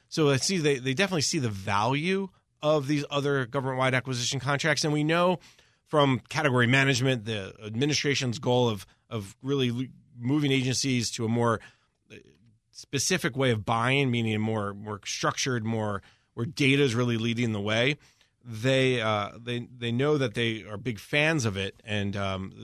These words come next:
the, this idea of best-in-class contracts, which is a whole different rat hole we could go down, Tom. But the, the fact here is that D H S recognizes it is using these types of contracts. So it's, that's why I think it's a little surprising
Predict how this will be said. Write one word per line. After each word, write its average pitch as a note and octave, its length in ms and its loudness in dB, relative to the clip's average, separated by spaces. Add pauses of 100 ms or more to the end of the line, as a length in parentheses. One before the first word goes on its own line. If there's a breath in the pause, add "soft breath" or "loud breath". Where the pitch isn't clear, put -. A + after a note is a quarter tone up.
the, G#2 120 -8
this G2+ 220 -10
idea G#2 220 -4
of - 80 -10
best-in-class A2+ 720 -2
contracts, A#2 480 -4
which G2+ 160 -14
is G#2 100 -16
a G2+ 40 -12
whole G2 120 -10
different G2+ 420 -8
rat G#2+ 260 -4
hole G#2+ 140 -2
we G#2 100 -2
could G#2+ 120 -14
go A2 100 -4
down, G#2 200 -4
Tom. G#2 340 -2 (380 soft breath)
But B2+ 260 -2
the, B2 120 -4
the - 180 -6
fact D3 260 0
here C#3+ 180 4
is A2 120 2
that A2 220 0 (460)
D D3 100 0
H D3 140 0
S - 180 -4
recognizes A#2+ 640 -2
it A2 140 -4
is G2+ 240 -6
using C3+ 340 2
these A2+ 140 -2
types A#2 260 -6
of G#2 60 -14
contracts. A#2 480 -4 (240 soft breath)
So D3 100 -2
it's, C3 120 -2
that's D3+ 200 -2
why D3 180 4
I B2+ 60 0
think B2+ 160 -2
it's G#2+ 120 -8
a B2 40 -2
little A#2+ 200 -2
surprising A2 680 0